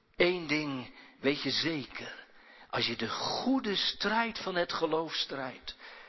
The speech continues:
de overwinning is zeker. Ooit en eens zul je die heerlijke overwinning smaken, of hier in het leven al, en anders daarna.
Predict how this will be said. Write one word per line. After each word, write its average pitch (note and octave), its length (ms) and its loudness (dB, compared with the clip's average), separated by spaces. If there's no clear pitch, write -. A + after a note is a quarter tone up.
de - 120 -2
overwinning C3+ 1000 0
is - 220 2
zeker. - 600 -8
Ooit F#3 340 2
en C#3 180 0
eens B2+ 680 -2
zul C#3 200 2
je C3 120 4
die A#2 160 0
heerlijke D#3+ 580 2
overwinning D3+ 640 -2
smaken, - 460 0
of A#3 180 8
hier A#3+ 220 0
in A3+ 120 0
het G3+ 140 -2
leven F#3+ 360 0
al, G#2 420 -2
en G#3 180 -8
anders D#3+ 500 2
daarna. - 600 -4